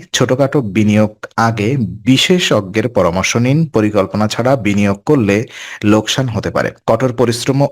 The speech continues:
ও সংযম আপনাকে আর্থিকভাবে স্থিতিশীল ও ভবিষ্যতের জন্য শক্ত ভিত্তি গড়ে দেবে। তো পারিবারিক এবং সামাজিক জীবন আমরা দেখে নেব। এই সপ্তাহে পারিবারিক ও সামাজিক জীবনে কিছু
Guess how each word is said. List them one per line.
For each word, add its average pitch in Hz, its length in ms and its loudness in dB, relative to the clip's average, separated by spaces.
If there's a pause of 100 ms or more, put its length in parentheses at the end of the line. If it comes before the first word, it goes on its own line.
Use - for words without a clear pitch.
ও - 20 4 (440)
সংযম 120 440 2 (420)
আপনাকে 127 400 -2 (160)
আর্থিকভাবে 135 560 -2
স্থিতিশীল 135 520 0 (120)
ও - 20 4 (200)
ভবিষ্যতের 143 500 2
জন্য 101 280 2
শক্ত - 360 -2 (140)
ভিত্তি 104 360 -2 (260)
গড়ে 85 260 2 (340)
দেবে। - 220 -4 (440)
তো - 100 0
পারিবারিক 151 480 2
এবং 127 220 2
সামাজিক 117 500 0
জীবন 113 300 0
আমরা 90 200 0
দেখে 90 240 -4
নেব। 92 140 -4 (240)
এই 147 60 6
সপ্তাহে 120 440 0
পারিবারিক 113 500 0 (100)
ও 104 40 2 (160)
সামাজিক 107 340 2 (100)
জীবনে 110 280 2 (480)
কিছু 175 220 4